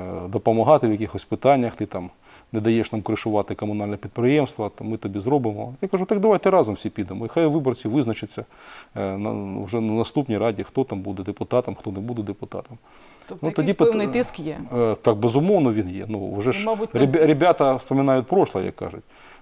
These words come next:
Speaker 1: Бо пам'ятають, як було при, е, п-, м, при Чмурі, як було при колишній владі. І, е, ці ж потоки, схеми хочеться знову ж відновити. І звісно, що якщо голова обласної ради не дає це робити,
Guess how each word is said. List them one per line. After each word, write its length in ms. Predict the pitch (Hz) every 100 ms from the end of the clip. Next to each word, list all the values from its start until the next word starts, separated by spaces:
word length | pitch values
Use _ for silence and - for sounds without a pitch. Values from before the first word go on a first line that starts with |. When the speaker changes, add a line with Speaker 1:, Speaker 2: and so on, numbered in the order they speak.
| -
Speaker 1:
Бо 420 | 98 117 117 110 -
пам'ятають, 540 | 120 131 135 117 110
як 100 | 117
було 240 | 117 113
при, 260 | 101 110 98
е, 680 | 98 101 101 101 101 101 101
п-, 100 | - 110 _ _ -
м, 220 | 107 87 -
при 140 | - 107
Чмурі, 500 | - 113 135 160 110
як 80 | 95
було 340 | 101 107 101
при 280 | 92 101 98 - - -
колишній 400 | - 123 156 139
владі. 360 | 123 120 113 95
І, 260 | 92 95 95
е, 80 | 95 98 107
ці 160 | - 110
ж 60 |
потоки, 420 | - 117 151 -
схеми 420 | - - 135 113 104 - -
хочеться 360 | - 117 110 113
знову 260 | 104 123 107
ж 100 | -
відновити. 500 | 113 110 92 - 92 _ _ - - -
І 60 |
звісно, 320 | 104 151 -
що 140 | 104 110
якщо 400 | 104 104 - 113
голова 220 | 113 110
обласної 340 | 104 107 110
ради 100 | 107
не 60 | 110
дає 200 | 135 170
це 140 | -
робити, 440 | 127 113 113 113